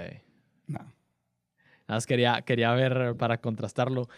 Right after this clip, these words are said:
Speaker 2: Porque yo he visto esa película, la que dices, de los setentas, pero yo creo que la última vez que la vi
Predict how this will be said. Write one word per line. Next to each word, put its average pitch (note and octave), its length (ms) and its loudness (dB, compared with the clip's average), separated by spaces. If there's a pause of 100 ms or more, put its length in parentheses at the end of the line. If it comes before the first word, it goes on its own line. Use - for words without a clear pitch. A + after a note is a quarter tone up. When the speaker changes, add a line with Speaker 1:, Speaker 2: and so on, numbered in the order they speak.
(200)
Speaker 2:
Porque D#3+ 280 2
yo F3 120 6
he F#3+ 40 6
visto A3+ 220 0
esa A#3+ 200 -4
película, G#3 640 2
la B2 180 0
que C3 100 0
dices, C3+ 400 -2
de A#2+ 120 -2
los A2 140 -2
setentas, B2+ 600 -4 (1300)
pero C#3+ 260 8
yo C3+ 200 0
creo D#3+ 180 -2
que F#3+ 80 2
la F3+ 80 6
última D3+ 320 4
vez C#3 160 2
que F3+ 100 -2
la C#3+ 160 4
vi C3+ 340 4